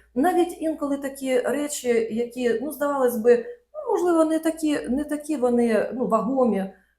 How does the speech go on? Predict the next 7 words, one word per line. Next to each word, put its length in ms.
Навіть, 540
е, 140
що 240
ти 80
любиш, 540
ну, 140
якби, 600